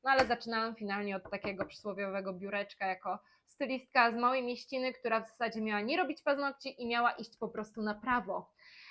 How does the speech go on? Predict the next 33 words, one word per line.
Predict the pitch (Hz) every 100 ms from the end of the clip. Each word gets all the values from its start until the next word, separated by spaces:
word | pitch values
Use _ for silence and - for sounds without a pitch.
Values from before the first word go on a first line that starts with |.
| -
E, | 214 214
także | 220 220 226
zamieniłam | 240 247 254 233
dosyć | 226 233 214 -
ambitne, | 254 240 - 247 233 233 - -
e, | 220 214 214 214 _ _ _ _ 226
moje | 220 220 214
plany | 214 262 233 226 226 -
na | 330 330 - 190
bycie | 170 - 202
stylistką | - 180 - 208
paznokci, | 220 208 233 233 202
a | 190 _ _
później | 208 196 185
też, | 185 185 -
tak | 185 180
jak | 180
teraz, | 185 - 208
instruktorem. | 202 214 - 185 214 269 -
I | 240
w | 285
ogóle | 285 269
tego | 262 240
nie | 240
żałuję, | 233 220 226 247
bo | 226 233
uważam, | 196 233 240
że | 220
to | 233
jest | - -
świetny, | - - - 277 294 - 269 269 285 - - _
świetna | - 302 320 277
decyzja | 262 262 285 220 247